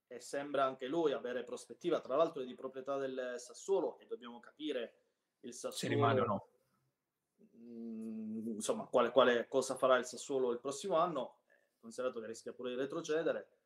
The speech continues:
Speaker 1: E poi c'è il nome di Gregorio, portiere che sta convincendo, è un ventiseienne, sta convincendo al Monza. Lo porti a casa con una ventina di milioni,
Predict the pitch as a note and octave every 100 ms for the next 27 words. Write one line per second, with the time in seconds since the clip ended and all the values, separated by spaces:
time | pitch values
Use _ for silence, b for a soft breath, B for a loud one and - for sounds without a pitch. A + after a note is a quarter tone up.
0 | _ _ _ _ _ C4 B3+ C#4 C4 A#3
1 | G3+ - F#3 A3 G#3 G3+ F#3 - E3 D3+
2 | C3 A#2+ G#2+ G#2+ A2 _ _ _ _ _
3 | _ _ - A3+ A3+ A3 A3 F#3+ E3+ -
4 | F#3+ - G#3 G#3+ G#3+ F#3 D#3+ E3 F3 F3+
5 | C#3+ C#3 D3+ D#3+ D#3+ D#3+ D#3+ C#3 C3 C3
6 | - D#3 E3 D#3+ D3+ D3 C#3 C#3 C3 -
7 | B2 A#2+ A2+ G#2+ - _ _ _ _ _
8 | _ _ _ - D3 E3+ F#3 - E3+ F3+
9 | E3+ C#3+ C#3 C#3+ D3 D3 D3 D#3 D3 D3+
10 | G3 G3+ G3 G3+